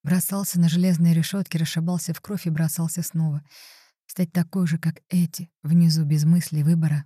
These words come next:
ответственности, решений. Отключить своё «я», раствориться в этой толпе, стать каплей в волне, которая дробит камни. Меняй картинку.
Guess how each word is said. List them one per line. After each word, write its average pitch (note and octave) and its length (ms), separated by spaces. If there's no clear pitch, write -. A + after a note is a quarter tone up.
ответственности, D3+ 880
решений. D#3+ 580
Отключить G3 520
своё F#3 280
«я», F3+ 240
раствориться E3 560
в - 20
этой D#3+ 200
толпе, E3+ 460
стать - 340
каплей F3+ 420
в D3+ 100
волне, E3 420
которая E3 480
дробит D#3 420
камни. D#3 440
Меняй D3+ 320
картинку. F#3 520